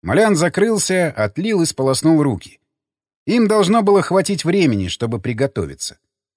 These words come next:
"Если у меня будет какая-то информация об Игнатии, непременно вам сообщу. В свою очередь, надеюсь..." Он протянул визитку, такую же фальшивую, как паспорт с телефоном,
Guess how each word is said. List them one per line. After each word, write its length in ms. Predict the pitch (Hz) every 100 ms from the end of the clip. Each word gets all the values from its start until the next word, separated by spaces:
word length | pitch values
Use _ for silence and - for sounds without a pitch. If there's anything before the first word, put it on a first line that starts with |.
| -
"Если 280 | 104 175 202
у 60 |
меня 220 | 208 214 202
будет 240 | 202 202
какая-то 420 | 196 202 196 175
информация 640 | 180 180 202 254 - 147 131
об 140 | 131
Игнатии, 480 | 139 139 110 110 107
непременно 720 | 120 - 127 123 190 214 196
вам 180 | 135 165
сообщу. 680 | - 107 95 - - 113 107 _ _ _
В 80 | -
свою 340 | - 151 294
очередь, 400 | 233 226 240 208
надеюсь..." 840 | 170 156 117 214 262 247 - - - _ _ _ -
Он 180 | 175
протянул 400 | 170 151 151 165
визитку, 520 | 135 135 165 196 - 147
такую 400 | 117 107 185 143
же 120 | 131
фальшивую, 680 | - 131 - 185 160 135 104
как 240 | 120 -
паспорт 440 | 170 151 - 107
с 80 | -
телефоном, 680 | - 113 107 190 196 165